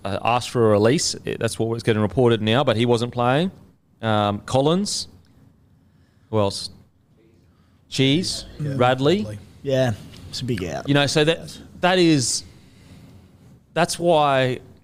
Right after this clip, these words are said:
Speaker 1: although it was an ugly win, it was a really good win for the club because they were, it's,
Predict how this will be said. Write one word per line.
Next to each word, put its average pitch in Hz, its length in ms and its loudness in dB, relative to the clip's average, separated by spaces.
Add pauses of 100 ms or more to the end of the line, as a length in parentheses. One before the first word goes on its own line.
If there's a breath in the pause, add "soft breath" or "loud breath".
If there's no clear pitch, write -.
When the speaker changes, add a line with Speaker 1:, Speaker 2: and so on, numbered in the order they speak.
(120)
Speaker 1:
although 135 400 4
it - 40 4
was 120 160 2
an 117 80 0
ugly 117 260 0
win, 101 460 -2 (600)
it 131 60 -4
was 117 220 2
a 113 80 2
really 117 300 4
good 110 140 2
win 107 180 2
for 104 100 -8
the 101 80 -2
club 101 400 -2
because 107 600 0
they 117 140 -6
were, 147 180 -4
it's, 127 240 -2